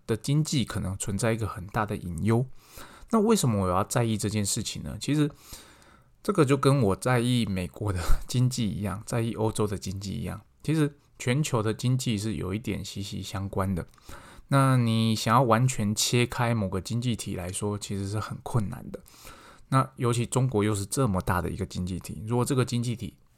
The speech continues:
爆掉了，那我相信，啊，无论如何，它一定会影响到其他国家的经济。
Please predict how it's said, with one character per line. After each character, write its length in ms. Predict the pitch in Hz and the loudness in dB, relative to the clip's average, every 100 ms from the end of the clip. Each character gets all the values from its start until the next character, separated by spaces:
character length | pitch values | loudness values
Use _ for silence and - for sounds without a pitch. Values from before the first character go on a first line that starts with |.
| _ _ | _ _
爆 180 | - 113 | 0 0
掉 180 | - 95 | 2 0
了， 120 | - - - - - _ - - | -2 -16 -20 -20 -20 _ -20 -6
那 120 | - | 0
我 100 | 107 | 0
相 200 | 95 123 | 2 4
信， 180 | 127 120 - - - - - - _ - | 4 4 0 -18 -20 -20 -20 -20 _ -2
啊， 140 | 113 131 | 0 6
无 120 | 127 | 8
论 220 | 175 156 | 10 8
如 160 | 107 107 | 6 2
何， 220 | 101 101 | 2 0
它 180 | 131 127 | 2 2
一 40 | |
定 120 | 131 | 4
会 140 | 131 127 | 2 2
影 140 | 117 | -2
响 240 | 123 95 90 | -2 -4 -4
到 300 | 110 92 101 - | -2 -2 -4 -6
其 340 | - - 101 | -4 -4 -4
他 240 | 101 113 110 | -2 -2 -2
国 220 | 101 98 | -4 -8
家 200 | 95 95 | -4 -4
的 80 | - 98 | -6 -14
经 140 | - 98 95 | -8 -6 -6
济。 200 | - | -6